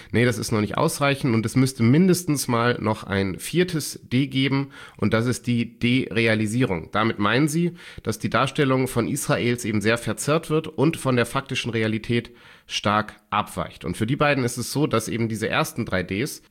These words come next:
letztlich eine Folge dieses falschen Bildes sind. Und dabei gleichen die Muster, und das ist jetzt auch das Entscheidende des Sprachgebrauchs und die Strategien der Diffamierung, exakt den althergebrachten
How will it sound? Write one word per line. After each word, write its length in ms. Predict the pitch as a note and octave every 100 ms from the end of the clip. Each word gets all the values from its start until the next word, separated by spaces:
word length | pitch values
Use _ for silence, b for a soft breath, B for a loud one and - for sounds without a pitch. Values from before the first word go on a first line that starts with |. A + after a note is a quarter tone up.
| -
letztlich 640 | G#2 A#2+ - D3 C#3 -
eine 240 | G#2+ A#2+ B2+
Folge 580 | - A#2 A#2+ A#2 A#2+ -
dieses 560 | F2+ B2 A#2+ A#2+ - -
falschen 720 | - G#2 G#2+ G#2 A#2 A2 B B B B
Bildes 340 | A#2 C3 G#2+ -
sind. 300 | - - -
Und 180 | - G2+
dabei 180 | A#2+ C3+
gleichen 420 | A2+ C3 C#3 C#3
die 80 | A#2+
Muster, 540 | A#2 F3 - B2+ E3
und 140 | F#2+ F#2+
das 160 | G#2+
ist 100 | A#2+
jetzt 160 | A2 -
auch 140 | A2+
das 160 | A#2 G#2+
Entscheidende 480 | G2 A#2 A#2 A2+ G#2
des 80 |
Sprachgebrauchs 760 | - - B2+ C#3+ - - A#2+ -
und 140 | G#2+
die 60 | G#2+
Strategien 640 | - A2+ A#2 G#2 D3 D#3
der 100 | A2
Diffamierung, 640 | G#2 G2+ G2 G2+ G#2 B2+ - B B B B
exakt 580 | - - - E3+ - -
den 340 | C3 C3 - -
althergebrachten 1080 | A2 C3 - A#2+ A2+ - G#2 - G#2+ A2